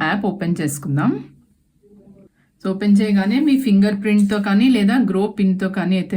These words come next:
మీరు లాగిన్ అవ్వచ్చు. లాగిన్ అయిన తర్వాత ఇక్కడ ప్రొఫైల్ పిక్చర్ ఉంది కదా, ఈ ప్రొఫైల్ పేజ్‌లో ఈ ప్రొఫైల్ పిక్చర్ మీద అయితే ట్యాప్ చేయవలసి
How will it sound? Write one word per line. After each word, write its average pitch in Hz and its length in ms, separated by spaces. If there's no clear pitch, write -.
మీరు 175 180
లాగిన్ 170 340
అవ్వచ్చు. 147 400
లాగిన్ 202 360
అయిన 214 220
తర్వాత 160 340
ఇక్కడ 202 200
ప్రొఫైల్ 214 380
పిక్చర్ 214 400
ఉంది 190 200
కదా, 196 200
ఈ 302 120
ప్రొఫైల్ 196 420
పేజ్‌లో 196 340
ఈ 269 120
ప్రొఫైల్ 208 360
పిక్చర్ 214 400
మీద 214 200
అయితే 202 160
ట్యాప్ 196 260
చేయవలసి 175 380